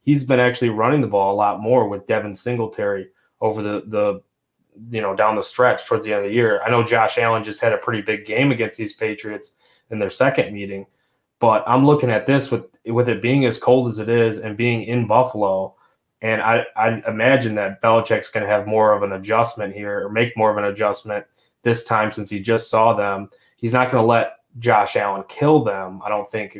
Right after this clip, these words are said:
through the air. <sighs> I don't know. I, I think sidewise, you could go really either way. I, as far as who's winning the game, I'm not gonna go outright. I think the Pa-,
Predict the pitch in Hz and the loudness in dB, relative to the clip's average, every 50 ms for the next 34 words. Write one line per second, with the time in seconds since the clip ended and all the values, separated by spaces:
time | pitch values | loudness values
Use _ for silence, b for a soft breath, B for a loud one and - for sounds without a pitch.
0 | - _ - 120 110 104 101 101 110 113 113 107 104 101 - - _ _ _ _ | -16 _ -6 -6 -6 -4 -4 -2 -2 0 0 0 0 -2 -4 -8 _ _ _ _
1 | _ _ _ _ _ _ _ _ _ _ _ _ _ _ _ _ _ - - - | _ _ _ _ _ _ _ _ _ _ _ _ _ _ _ _ _ -4 -2 -2
2 | - - - - - 120 135 156 160 160 160 151 143 131 123 131 135 - 123 131 | -2 -2 -6 -4 0 4 6 6 8 8 8 8 8 6 6 6 4 4 2 2
3 | 123 - - 165 160 156 - - _ _ _ _ _ - - - 135 123 135 151 | 2 2 0 -2 -2 -2 -4 -10 _ _ _ _ _ -20 -8 -2 2 2 4 4
4 | 160 156 156 160 156 156 160 151 120 123 123 - - - 131 135 127 123 107 101 | 2 4 4 6 6 6 6 4 2 -2 -6 -10 -10 -6 0 0 2 0 0 -2
5 | 110 120 127 123 120 117 120 117 117 110 110 107 110 113 120 117 113 101 107 110 | -4 -2 -2 0 0 -2 -2 -2 -2 -4 -2 -2 -2 -2 -2 -2 -2 -2 -4 -4
6 | 110 110 - _ _ _ _ _ _ _ - 104 - - 123 117 113 101 - 127 | -4 -6 -10 _ _ _ _ _ _ _ -14 -14 -4 0 2 4 4 2 2 -2
7 | 120 104 101 98 110 120 127 131 131 131 123 131 135 135 131 131 131 120 - _ | -4 -4 -4 -4 -2 -2 0 0 0 -2 -2 -2 -2 -2 -2 -4 -6 -8 -12 _
8 | - 107 107 120 120 117 117 127 117 110 101 113 113 113 110 107 107 117 107 95 | -10 -6 -2 0 0 0 0 -2 -4 -2 0 0 0 0 2 2 2 0 0 0
9 | 117 117 117 113 110 - - - 98 95 - - 120 117 - - 98 - - 123 | 0 0 0 0 -2 -6 -10 -14 -16 -12 -8 -8 -8 -8 -8 -12 -18 -8 -4 -2
10 | 117 117 120 | -2 -2 -4